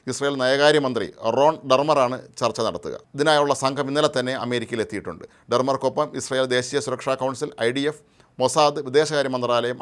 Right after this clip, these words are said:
ആണവോർജ്ജ ഏജൻസി തുടങ്ങിയവരിലെ മുതിർന്ന ഉദ്യോഗസ്ഥന്മാരും അമേരിക്കയിൽ എത്തിയിട്ടുണ്ട്. നേരത്തെ ഇസ്രായേൽ പ്രതിരോധ മന്ത്രിയായിരുന്ന യോവ് ഗാലന്റ് അവിടുത്തെ സൈനിക മേധാവികളുമൊക്കെ തന്നെ, ആ, ഗാസയിലേക്കുള്ള, ആ, അവശ്യ വസ്തുക്കളുടെ വിതരണം തടയണം എന്ന പ്രധാനമന്ത്രി ബെഞ്ചമിൻ നെതന്യാഹുവിൻ്റെ ആവശ്യത്തോട്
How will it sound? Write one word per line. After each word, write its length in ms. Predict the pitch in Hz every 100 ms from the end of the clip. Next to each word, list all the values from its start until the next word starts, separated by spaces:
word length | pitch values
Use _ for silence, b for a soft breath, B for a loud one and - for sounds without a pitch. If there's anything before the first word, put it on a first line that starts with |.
| 123
ആണവോർജ്ജ 400 | 143 147 131 123
ഏജൻസി 260 | 117 110 113
തുടങ്ങിയവരിലെ 400 | 113 117 117 123 117
മുതിർന്ന 300 | 127 135 143 _ b -
ഉദ്യോഗസ്ഥന്മാരും 720 | 120 131 120 120 113 107 113 - b -
അമേരിക്കയിൽ 440 | 110 107 107 107 104 110
എത്തിയിട്ടുണ്ട്. 440 | 110 95 69 - _ 143
നേരത്തെ 240 | 170 185 147
ഇസ്രായേൽ 220 | 175 170
പ്രതിരോധ 280 | 131 147 160 151
മന്ത്രിയായിരുന്ന 380 | 139 135 123 127 131
യോവ് 220 | 139 143 127
ഗാലന്റ് 320 | 120 117 120
അവിടുത്തെ 260 | 117 110 123 117
സൈനിക 380 | 117 131 131 131 - 117
മേധാവികളുമൊക്കെ 840 | 117 127 127 123 120 117 113 147 131
തന്നെ, 200 | 101 101 b b b b -
ആ, 60 | 107 110 117
ഗാസയിലേക്കുള്ള, 580 | 117 131 120 113 113 117 - b b - 98
ആ, 20 | 104 101 - 113 - -
അവശ്യ 240 | 131 185
വസ്തുക്കളുടെ 400 | 147 - 120 120 113
വിതരണം 320 | 113 110 110 92 113
തടയണം 440 | 117 131 143 117 - 104
എന്ന 140 | 104 117 _ b -
പ്രധാനമന്ത്രി 360 | 113 117 110 110
ബെഞ്ചമിൻ 260 | 107 113 113
നെതന്യാഹുവിൻ്റെ 720 | 98 110 120 120 113 120 110 95
ആവശ്യത്തോട് 480 | 107 - 113 104